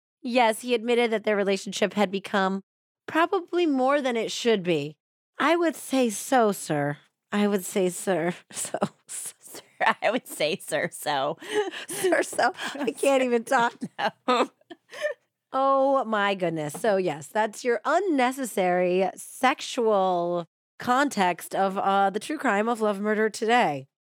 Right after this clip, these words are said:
Speaker 1: With that in mind, these conversations going on in this type of relationship, now that letter was from January twenty-fourth.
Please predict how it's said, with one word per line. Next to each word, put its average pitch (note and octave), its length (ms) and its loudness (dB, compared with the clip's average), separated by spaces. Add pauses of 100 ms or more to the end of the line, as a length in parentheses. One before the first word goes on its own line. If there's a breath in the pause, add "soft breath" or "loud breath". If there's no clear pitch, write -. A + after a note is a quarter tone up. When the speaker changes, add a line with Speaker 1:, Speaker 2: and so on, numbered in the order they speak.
(180)
Speaker 1:
With C4+ 280 -2
that G#4+ 340 2
in D4 80 2
mind, F3+ 640 0
these G#3 560 0 (560)
conversations G3 840 0
going F3+ 320 2
on F3 160 2
in E3+ 100 0
this E3+ 180 -2
type E3+ 200 -2
of D#3+ 80 -6
relationship, A#3 720 0 (340)
now B3+ 260 0
that C4+ 320 2
letter B3+ 240 2
was A3 120 -2
from G#3+ 120 -2
January F#3+ 300 2
twenty-fourth. F3 520 0